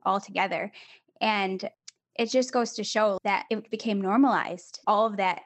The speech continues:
touchy-feely stuff that he would do, he just did it out in the open so people could see for the most part.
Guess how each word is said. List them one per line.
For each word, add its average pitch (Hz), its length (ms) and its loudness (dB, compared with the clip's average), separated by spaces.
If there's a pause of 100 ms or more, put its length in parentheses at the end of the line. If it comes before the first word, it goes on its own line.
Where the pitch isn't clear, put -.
touchy-feely 208 960 -2
stuff 190 320 -4
that - 120 -8
he 214 120 -8
would 190 140 -10
do, 233 380 2 (240)
he 226 120 -8
just 208 220 -4
did 226 140 0
it 220 80 0
out 208 200 0
in 196 60 -6
the 180 80 -2
open 185 360 -2
so 196 180 -8
people 208 340 -8
could 185 300 -10
see 285 320 2
for 190 140 -6
the 180 80 -6
most 185 300 -6
part. - 300 -4